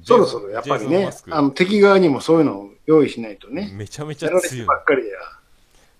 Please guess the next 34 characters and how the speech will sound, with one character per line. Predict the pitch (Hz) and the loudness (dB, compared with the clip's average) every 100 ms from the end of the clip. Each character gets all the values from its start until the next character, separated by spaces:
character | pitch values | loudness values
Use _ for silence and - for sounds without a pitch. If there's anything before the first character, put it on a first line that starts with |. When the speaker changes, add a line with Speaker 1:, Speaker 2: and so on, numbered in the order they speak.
| _ | _
Speaker 2:
あ、 | 92 98 104 | -20 -18 -14
も | 104 | -14
う | - | -12
完 | - 175 214 160 | -4 -4 -4 -6
全 | 185 208 196 | -4 -4 -6
に | 190 | -4
こ | 185 | -4
れ | 170 | -4
勝 | - 147 | -6 -8
て | 175 | -6
ん | 147 | -4
や | 98 | -8
ん | |
っ | |
て | 85 | -10
い | 85 | -12
う | |
ぐ | 80 | -12
ら | |
い | 80 | -14
強 | - 113 101 | -10 -6 -4
い | |
の | 90 | -6
が | 71 | -10
出 | 71 80 | -12 -10
て。 | - - - - _ _ _ _ | -12 -8 -8 -10 _ _ _ _
Speaker 1:
<laughs> | - - 311 - - _ _ - _ _ _ _ _ _ _ _ _ _ _ - - | -14 -6 -2 -2 -4 _ _ -20 _ _ _ _ _ _ _ _ _ _ _ -20 -18
Speaker 2:
あ | 95 | -18
れ | |
も | 85 | -18
す | - 80 | -18 -20
ご | 76 | -18
か | |
っ | 85 | -20